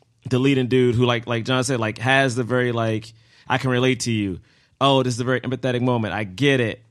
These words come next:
Like, would his career be different? Maybe he'd even want it, I guess.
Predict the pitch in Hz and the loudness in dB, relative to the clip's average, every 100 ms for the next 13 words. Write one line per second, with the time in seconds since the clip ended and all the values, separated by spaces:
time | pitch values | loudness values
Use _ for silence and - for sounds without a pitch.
0 | _ 131 120 110 - - 101 120 190 156 | _ -4 -2 -2 -6 -14 -2 2 4 6
1 | 160 156 - - - 123 131 127 113 127 | 6 4 0 -10 -8 2 4 4 2 -2
2 | 127 139 - _ _ - 190 392 349 359 | -2 -4 -8 _ _ 0 2 4 6 4
3 | 349 294 131 196 226 - 104 107 202 180 | 2 -2 -2 0 0 -2 -4 -2 -2 -2
4 | - | -4